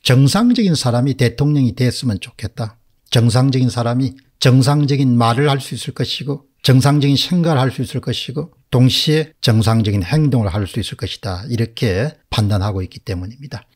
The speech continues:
여기서 정상적인 사람이란 누구를 말하는가? 무엇을 말하는가? 정상적인 교육을 받고,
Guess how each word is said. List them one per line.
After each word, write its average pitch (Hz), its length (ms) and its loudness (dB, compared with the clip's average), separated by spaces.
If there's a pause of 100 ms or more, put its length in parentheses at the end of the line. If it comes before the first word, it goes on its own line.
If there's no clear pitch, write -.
(120)
여기서 180 260 2
정상적인 202 680 4
사람이란 113 720 0
누구를 120 520 0
말하는가? 151 600 -2 (180)
무엇을 143 580 2
말하는가? 151 560 -4 (160)
정상적인 139 640 2
교육을 117 440 0
받고, - 480 -8